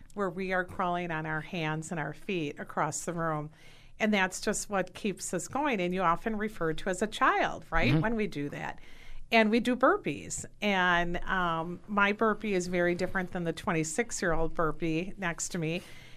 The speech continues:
Speaker 1: And Matt always says, um, "I don't care what it looks like or how you do it. I just want you to be, get up, get all the way on the ground, and get back up." Because the minute you lose that functionality, it becomes an issue.
Speaker 2: Correct.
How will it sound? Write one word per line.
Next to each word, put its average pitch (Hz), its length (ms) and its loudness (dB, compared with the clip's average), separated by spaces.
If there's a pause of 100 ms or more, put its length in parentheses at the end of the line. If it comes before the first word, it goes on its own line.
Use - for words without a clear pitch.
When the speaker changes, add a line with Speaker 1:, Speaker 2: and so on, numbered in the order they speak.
(160)
Speaker 1:
And 220 200 8
Matt 202 320 6
always 202 300 2
says, 180 760 2
um, 175 380 0 (200)
"I 214 80 6
don't 302 160 6
care 285 220 4
what 208 200 4
it - 120 0
looks 254 280 0
like 233 220 2
or 202 80 0
how - 160 0
you 208 180 2
do 202 220 2
it. 160 100 4
I 156 80 4
just 170 280 -4
want 226 160 2
you 202 100 0
to 180 60 -4
be, 175 140 2 (280)
get 208 180 2
up, 247 300 6
get 170 120 0
all 175 180 6
the 247 60 2
way 247 160 2
on 233 100 2
the 226 80 0
ground, 202 400 2
and 196 180 -6
get 185 160 0
back 156 280 2
up." 165 260 -2 (520)
Because 208 320 2
the 202 100 2
minute 214 320 2
you 254 140 0
lose 226 260 2
that 196 220 2
functionality, 175 1000 0
it 175 80 -8
becomes 175 460 -2
an 160 80 0
issue. 147 400 -2 (380)
Speaker 2:
Correct. - 320 -4